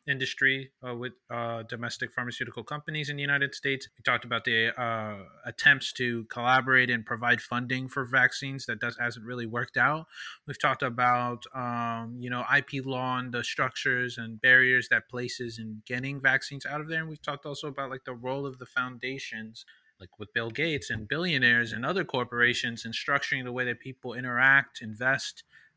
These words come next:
think, talk about large problems. And, like, all of this, you know, this philanthro-capitalist, this corporate-dominated, this investor-dominated system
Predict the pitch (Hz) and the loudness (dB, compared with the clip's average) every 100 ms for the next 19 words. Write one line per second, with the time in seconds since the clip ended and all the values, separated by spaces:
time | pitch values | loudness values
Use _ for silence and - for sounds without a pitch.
0 | _ - - 151 143 - - 139 143 - | _ -4 4 4 4 -6 -4 -2 -2 -2
1 | 110 117 113 110 - _ _ _ 113 127 | -6 -4 -4 -6 -14 _ _ _ -6 0
2 | 131 - 131 147 185 110 101 113 127 120 | 0 0 0 0 0 -6 -10 -8 -6 -6
3 | - 151 214 240 196 131 104 - 110 113 | -4 -2 0 -2 -4 -6 -8 -10 -8 -8
4 | 110 - 123 139 147 147 139 139 131 - | -8 -8 -2 0 0 -2 0 2 2 -2
5 | 135 135 135 - 110 - 139 135 - 139 | -8 -6 -8 -10 -14 -10 -4 -4 -4 -4
6 | 123 127 127 131 127 123 113 110 127 127 | -2 -4 -4 -4 -6 -6 -6 0 0 0
7 | 127 117 117 117 117 117 117 - - 214 | -4 -8 -8 -6 -4 -4 -6 -8 -2 -2
8 | - 123 113 | 0 0 -2